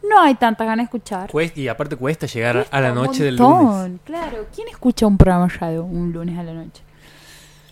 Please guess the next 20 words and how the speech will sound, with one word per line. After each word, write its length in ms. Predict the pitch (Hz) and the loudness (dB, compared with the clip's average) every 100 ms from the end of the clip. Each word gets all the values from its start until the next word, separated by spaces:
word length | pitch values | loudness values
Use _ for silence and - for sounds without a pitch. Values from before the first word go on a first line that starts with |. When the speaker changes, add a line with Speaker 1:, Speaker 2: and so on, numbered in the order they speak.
| - - - - | -20 -20 -20 -8
Speaker 1:
Y 80 | 220 | -6
aquí 120 | 214 | -6
estamos. 500 | - 160 - - - _ _ _ _ _ _ _ | -6 -10 -12 -20 -20 _ _ _ _ _ _ _
Y 120 | 233 247 | 4 4
aquí 160 | 233 | 4
estás 180 | 220 220 | 0 -4
vos. 180 | 202 175 - - - - - _ _ _ _ - | -4 -6 -12 -20 -20 -20 -20 _ _ _ _ -4
Y 120 | 240 | -2
aquí 240 | 233 254 | 0 -2
vamos 260 | 269 269 302 | 0 0 2
Speaker 2:
Y 40 | |
Speaker 1:
a 60 | 262 | 2
Speaker 2:
aquí 20 | 247 | 2
están 120 | 254 | 2
Speaker 1:
hablar. 100 | 277 | 0
Speaker 2:
ustedes. 400 | 127 120 113 - | -4 -10 -14 -10
Speaker 1:
Y 100 | 214 | -6
aquí 160 | 185 226 | -4 -4
están 140 | 247 | -6
ustedes. 680 | 233 - 214 220 185 - | -12 -16 -20 -20 -20 -20